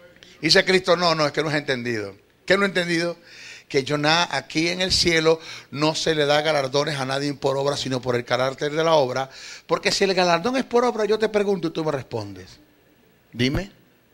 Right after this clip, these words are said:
¿quién te dio esa sabiduría y esa inteligencia y esas revelaciones que me tiraste en cara para escribir esos libros? ¿Quién te las dio?".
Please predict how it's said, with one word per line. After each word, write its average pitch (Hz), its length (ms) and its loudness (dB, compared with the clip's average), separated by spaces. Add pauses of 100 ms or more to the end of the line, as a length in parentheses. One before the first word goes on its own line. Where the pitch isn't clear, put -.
(1040)
¿quién 254 340 2
te 262 140 0
dio 233 100 4
esa 233 180 4
sabiduría 160 720 2 (840)
y 160 100 6
esa 196 160 2
inteligencia 139 1080 -6 (480)
y 139 120 0
esas 151 260 0
revelaciones 135 800 -2
que 123 100 -6
me 120 100 -4
tiraste 135 320 -2
en 127 140 -4
cara 135 260 0
para 117 140 0
escribir 120 280 -2
esos 120 200 -6
libros? 107 300 -4
¿Quién - 160 -8
te 147 80 -8
las 123 120 -8
dio?". 98 220 -12